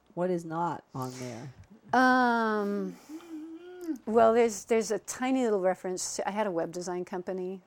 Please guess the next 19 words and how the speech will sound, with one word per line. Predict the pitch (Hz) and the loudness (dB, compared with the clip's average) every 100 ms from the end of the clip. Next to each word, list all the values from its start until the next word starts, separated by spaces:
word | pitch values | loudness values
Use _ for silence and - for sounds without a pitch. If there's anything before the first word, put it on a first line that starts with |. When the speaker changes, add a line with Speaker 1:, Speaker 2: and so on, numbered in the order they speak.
| - | -16
Speaker 2:
for | 285 190 | -4 0
a | |
Speaker 1:
Mm. | 185 | 2
Speaker 2:
while. | 180 180 180 180 190 | 2 2 0 -2 -6
You | 196 180 | -8 -8
saw | - 175 | -6 -6
that. | 180 180 185 - - - - _ - | -6 -8 -10 -16 -20 -20 -20 _ -4
Um, | 202 190 185 175 180 180 269 403 392 381 349 330 311 277 - 311 294 285 | 2 4 4 2 -2 -4 -4 -6 -6 -18 -18 -14 -14 -14 -16 -10 -6 0
I | 311 | 0
was | 196 | 2
a | 214 | 0
ski | - 220 202 | -4 -2 -2
instructor. | 196 - 196 190 - 185 185 196 _ _ _ _ _ - | -2 -4 -4 -4 -4 -4 -4 -8 _ _ _ _ _ -20
I | |
fell | 202 226 208 | 0 4 6
in | 196 | 6
love | 190 190 185 | 4 2 0
with | 190 - | -6 -2
a | 180 185 | -2 -2